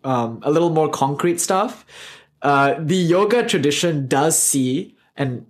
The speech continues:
you know, a lot of this tradition was, um, at least in the texts, we get a lot of male teachers.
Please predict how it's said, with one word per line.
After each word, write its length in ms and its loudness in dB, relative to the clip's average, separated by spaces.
you 80 -8
know, 300 -10
a 100 -2
lot 240 4
of 60 2
this 160 0
tradition 480 -2
was, 460 -4
um, 360 -8
at 120 2
least 580 0
in 160 0
the 100 -2
texts, 560 -4
we 140 0
get 140 0
a 40 2
lot 220 2
of 120 -4
male 360 -2
teachers. 640 -6